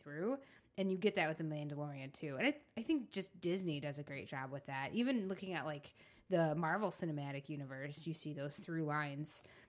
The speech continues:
And they did the same thing. I think that was actually a good framework with Marvel Cinematic Universe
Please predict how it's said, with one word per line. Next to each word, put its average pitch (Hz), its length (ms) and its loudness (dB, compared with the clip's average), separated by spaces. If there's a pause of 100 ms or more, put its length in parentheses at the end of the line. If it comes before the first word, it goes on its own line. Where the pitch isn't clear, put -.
And 247 100 10
they 277 60 10
did 311 160 8
the 294 60 6
same 254 240 4
thing. 240 240 6
I 160 60 0
think 190 160 2
that 196 120 6
was 196 140 2
actually 185 300 2
a - 20 2
good 165 180 0
framework 185 480 2
with 160 140 -4
Marvel 160 260 2
Cinematic 147 480 -2
Universe 160 560 0